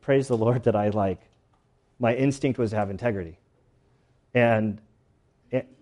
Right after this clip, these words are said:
and Daniel had this kind of integrity in not such silly of an example. Like, he,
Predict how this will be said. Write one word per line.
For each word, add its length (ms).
and 140
Daniel 320
had 160
this 140
kind 160
of 80
integrity 640
in 140
not 220
such 200
silly 340
of 140
an 80
example. 460
Like, 180
he, 180